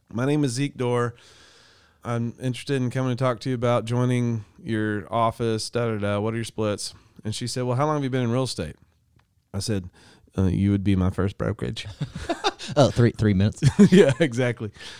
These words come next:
Speaker 1: I was like, "I'm waiting on my license to come in." That's what
Speaker 2: Mm-hmm.
Speaker 1: I said.
Speaker 2: Yep.
Speaker 1: And she goes, "Oh, I don't take green agents." That's what she said.
Speaker 2: <laughs> That's
Speaker 1: I
Speaker 2: awesome.
Speaker 1: said, this is gonna sound so cocky.
Speaker 2: I can't wait.
Speaker 1: I said, "I'm not,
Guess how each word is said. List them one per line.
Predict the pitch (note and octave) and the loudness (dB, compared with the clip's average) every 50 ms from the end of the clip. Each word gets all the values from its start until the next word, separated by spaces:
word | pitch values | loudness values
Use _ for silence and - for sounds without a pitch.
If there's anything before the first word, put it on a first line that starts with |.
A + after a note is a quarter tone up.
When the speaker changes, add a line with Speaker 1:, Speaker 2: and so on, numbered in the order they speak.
| - - - | -18 -12 -2
Speaker 1:
I | - B2+ C3 | 2 2 2
was | B2+ A#2+ A2 | 2 2 0
like, | B2+ B2 A#2+ A2+ - | 2 2 2 2 0
"I'm | A2+ B2+ C3+ | 0 0 2
waiting | C#3 C#3+ D3+ D#3 D3 C#3+ | 4 4 4 4 4 2
on | C3+ | 4
my | B2+ A#2+ | 4 4
license | A#2 A2 A2 G#2 - G#2+ F#2+ - | 4 4 2 2 -2 -4 -4 -6
to | - | -8
come | - - F2+ E2+ | -8 -6 -6 -6
in." | D#2 C#2+ D2 - | -6 -8 -10 -10
That's | - - B2 F2 G2+ | -2 -2 -2 0 2
what | A#2+ A2+ | 2 2
Speaker 2:
Mm-hmm. | A2 G2+ | 2 0
Speaker 1:
I | |
said. | G2 - G2 E2+ D#2+ - - - | -2 -2 -4 -6 -6 -10 -14 -14
Speaker 2:
Yep. | F#2 F#2 G2 - - - _ | -12 -12 -12 -12 -14 -16 _
Speaker 1:
And | - A2 A2+ A2 A2 A2 - - _ _ _ - - - | -2 0 2 2 2 0 0 -4 _ _ _ -20 -12 -10
she | - - A#2+ | -8 -4 -4
goes, | A2 G2+ F2+ - _ | -4 -4 -6 -8 _
"Oh, | B2+ C3+ C3 B2+ A2+ A2 G2 - - - - - - - _ _ _ _ _ _ _ _ _ _ _ _ - - - - - | -6 -4 -4 -4 -4 -6 -8 -10 -14 -16 -18 -20 -20 -20 _ _ _ _ _ _ _ _ _ _ _ _ -16 -14 -12 -8 -4
I | B2+ D#3 | -2 0
don't | F3+ F3+ E3+ D3 | 2 0 0 0
take | - C#3+ C#3+ D3 C3 - | 0 0 0 0 -2 -4
green | A2+ A2+ A#2+ B2+ B2+ B2+ A#2 | -6 -4 -2 0 0 2 2
agents." | A2 A2+ B2+ B2+ F#2 E2 D2+ C2+ - - - - - _ _ _ _ | 2 0 0 -2 -2 -6 -10 -10 -10 -10 -12 -12 -16 _ _ _ _
That's | - - A2+ - - | -8 -8 -6 -4 -4
what | C3 B2 | -4 -4
she | - A2+ G2+ | -4 -6 -4
said. | - A2 G#2+ G2+ F#2 F2 E2+ - - _ _ - | -2 -2 -2 -2 -2 -4 -8 -12 -18 _ _ -12
Speaker 2:
<laughs> | C4 - E3+ E3+ - | -10 -8 -8 -8 -6
That's | - E3+ D3 C#3 - - - | -4 -4 -4 -4 -4 -6 -2
Speaker 1:
I | B2+ C3+ C3+ | 0 2 2
Speaker 2:
awesome. | C3+ - C#3+ C#3 | 2 2 2 2
Speaker 1:
said, | C3 B2+ A#2+ A2+ - - _ _ _ _ _ - | 2 2 0 -2 -6 -12 _ _ _ _ _ -18
this | - - A#2+ A#2+ - C3+ | -6 -4 -4 -2 -2 -4
is | B2 A#2 | -2 -2
gonna | A#2+ G#2+ F#2+ | -2 -2 -2
sound | - G2+ F#2+ F#2 F2 | -2 -4 -4 -4 -4
so | - F#2 D#2+ | -4 -4 -4
cocky. | - - E2 D#2 E2 - - | -4 -6 -8 -8 -8 -6 -4
Speaker 2:
I | G#2+ G2+ | -4 -2
can't | - - G2 D#2+ C#2 | 0 0 0 0 0
wait. | E2 E2 E2+ - - _ - | -2 -4 -4 -6 -8 _ -8
Speaker 1:
I | - A2 | -6 -6
said, | G#2 - A#2 G#2+ G2+ - - | -4 -2 -2 -2 -4 -4 -6
"I'm | G#2+ A#2+ C3+ C#3 | -6 -4 -2 -2
not, | D3 D3+ D3+ D3 F#2+ | 0 0 -2 -2 -4